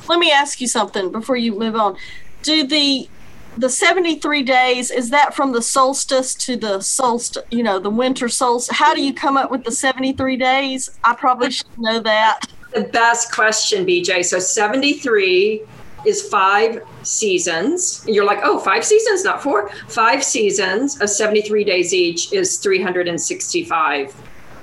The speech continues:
Speaker 2: basically. So the method I use is the f-,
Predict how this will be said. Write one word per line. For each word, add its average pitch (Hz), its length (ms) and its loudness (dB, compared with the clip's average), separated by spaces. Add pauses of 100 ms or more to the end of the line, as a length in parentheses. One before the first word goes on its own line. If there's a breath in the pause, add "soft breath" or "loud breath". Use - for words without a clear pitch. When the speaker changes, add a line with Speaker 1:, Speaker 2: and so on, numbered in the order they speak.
(580)
Speaker 2:
basically. 147 540 -4 (640 loud breath)
So - 600 0 (200)
the 247 100 2
method 269 460 2
I 247 180 4
use 170 800 0
is 208 580 2 (120)
the 226 160 2
f-, - 420 -12